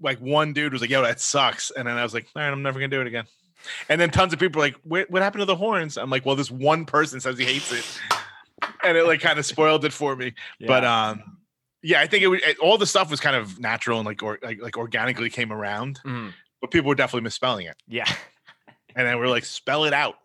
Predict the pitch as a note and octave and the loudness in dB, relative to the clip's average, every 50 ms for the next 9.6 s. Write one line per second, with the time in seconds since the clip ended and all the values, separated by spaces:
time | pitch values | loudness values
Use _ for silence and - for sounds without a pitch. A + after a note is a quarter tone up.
0 | _ _ A2 A#2+ A#2 G#2 F2 - _ _ _ _ _ _ _ _ _ _ - A#2 | _ _ -4 -2 -2 -2 -2 -6 _ _ _ _ _ _ _ _ _ _ -8 -6
1 | A2 G2+ G2 A2 A2+ G#2+ C3+ B2+ A2+ G#2+ C3 C3+ C3+ C3 - D3 D3 C#3+ C#3+ C#3 | -6 -4 -4 -2 0 0 0 0 -2 0 0 0 0 0 0 2 4 4 4 4
2 | C3+ C3 B2 B2+ A#2 G#2+ A#2 C3 C3 C3+ C3 C3 C3 C3 C3+ C3 - - C#3+ C3 | 4 2 2 0 0 0 2 0 2 2 2 0 0 0 -2 -4 -2 -2 -2 0
3 | B2+ C3 B2+ B2+ B2 B2 A#2+ A#2+ A2+ A2+ A2+ A2+ A2 A2 A#2+ A2+ G#2 G2 G#2+ - | 0 -2 -2 -4 -6 -8 -6 -6 -6 -4 -4 -6 -8 -8 -10 -10 -10 -10 -14 -14
4 | A#2 G#2 G2 _ - - A#2+ A#2+ A#2 G#2+ G2+ A2 B2+ C3+ C#3+ - - - D3+ C#3 | -14 -14 -14 _ -16 -12 -10 -8 -8 -6 -6 -6 -6 -6 -8 -8 -10 -14 -12 -12
5 | B2 A2 - _ - B2+ C3 C3 B2+ B2 A#2+ A#2 A2+ A2 A#2 A#2+ A#2 A#2 A2 A2 | -12 -14 -14 _ -10 -8 -6 -6 -6 -8 -8 -10 -12 -10 -10 -8 -8 -8 -10 -10
6 | A2 A2 A2 G#2 G2 F#2+ - - G#2+ G#2+ A2+ A2+ G#2+ G2 E2 - - _ _ - | -10 -12 -12 -12 -14 -14 -14 -14 -12 -6 -2 0 0 0 -2 -6 -14 _ _ -2
7 | B2 C3+ C#3+ D3 - - - E3+ - D#3 D3+ D3 D#3 D3+ C#3 A#2 A#2 B2+ C#3+ D3 | 2 4 4 4 2 -4 -16 -20 -20 -14 -6 0 2 2 2 2 0 -4 -6 -6
8 | - C#3 C3+ C3+ - E3 D#3 D3+ C#3 A#2+ - - - A2 B2+ - D3 C3+ B2+ C3+ | -6 -6 -6 -6 -6 -6 -4 -2 -2 -4 -4 -8 -12 -12 -8 -4 -2 -2 0 0
9 | C3+ C3+ - _ - B2+ B2+ B2+ C3 C3 B2+ B2 | -2 -2 -2 _ -10 -6 -6 -4 -4 -6 -8 -12